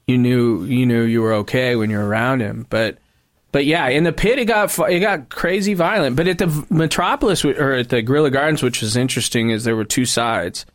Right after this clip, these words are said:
and there was one side that was the punk side. And the other side that was more considered the metal side. So you'd have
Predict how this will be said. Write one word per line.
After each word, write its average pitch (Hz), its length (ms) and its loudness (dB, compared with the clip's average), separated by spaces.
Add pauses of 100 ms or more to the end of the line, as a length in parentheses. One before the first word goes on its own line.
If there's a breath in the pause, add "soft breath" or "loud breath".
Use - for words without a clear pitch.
(340 loud breath)
and 117 140 0
there 117 80 2
was 107 100 0
one 127 240 2
side 127 380 0 (360)
that 123 100 0
was 117 120 0
the 127 80 0
punk 135 300 0
side. - 440 -4 (380)
And 131 120 2
the 131 120 2
other 165 160 2
side 110 380 0
that 110 120 0
was 113 120 -4
more 123 200 2
considered 113 440 0
the 101 60 2
metal 113 360 2
side. 98 320 -4
So - 120 0
you'd 147 140 2
have 143 460 -2